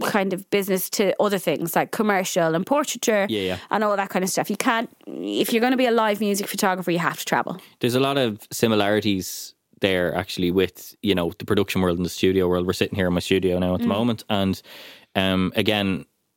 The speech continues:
Speaker 2: I have only just been in this full time now for about eight, nine months,
Speaker 1: Mm.
Speaker 2: um, but I've been doing it for six or seven years. So
Speaker 1: Yeah.
Speaker 2: i-, it's, like, a totally different world now, but you do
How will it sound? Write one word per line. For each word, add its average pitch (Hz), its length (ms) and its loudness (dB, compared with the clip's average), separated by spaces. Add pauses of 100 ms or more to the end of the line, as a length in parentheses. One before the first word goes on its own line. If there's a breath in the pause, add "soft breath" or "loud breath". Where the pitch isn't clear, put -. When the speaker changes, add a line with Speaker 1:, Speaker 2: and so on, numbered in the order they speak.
(520)
Speaker 2:
I 101 300 2 (100)
have 101 320 -4 (120)
only 127 260 4
just 117 160 -6
been 101 460 0
in 98 480 0
this 98 180 2
full 98 180 2
time 92 280 0
now 92 120 2
for 87 460 2
about 92 560 0
eight, 104 320 0
nine 98 240 0
months, 90 400 -2
Speaker 1:
Mm. 196 300 -2 (160)
Speaker 2:
um, 90 160 0
but 92 160 0
I've 90 80 0
been 92 120 0
doing 90 220 2
it 85 80 -4
for 87 220 0 (160)
six - 260 -6
or 90 60 -6
seven 92 220 0
years. 98 340 -2
So 92 500 0
Speaker 1:
Yeah. 78 60 -10
Speaker 2:
i-, 98 200 -2 (120)
it's, - 280 -4
like, 101 280 0
a 104 60 -4
totally 107 280 0
different 95 300 0
world 95 340 2
now, 90 300 2
but 90 400 -2
you 98 120 2
do 104 440 2